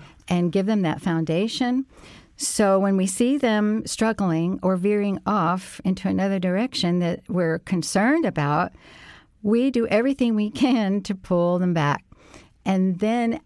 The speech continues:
out of our good intentions, we may lecture a little too much, we come on too strong,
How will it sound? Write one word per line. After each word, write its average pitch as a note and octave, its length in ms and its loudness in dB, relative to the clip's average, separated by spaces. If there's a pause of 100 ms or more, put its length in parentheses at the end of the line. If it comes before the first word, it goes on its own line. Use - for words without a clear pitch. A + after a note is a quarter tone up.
out A#3+ 180 0
of C4 100 -2
our G3+ 120 2
good G#3+ 180 0
intentions, G3 720 -2
we F#3 200 0
may F3+ 440 0 (800)
lecture C4+ 440 0
a A#3 60 2
little G#3 200 0
too D4 180 2
much, D4 720 0
we A3 140 0
come G#3 240 0
on F#3 160 0
too E3+ 180 -2
strong, B3 840 0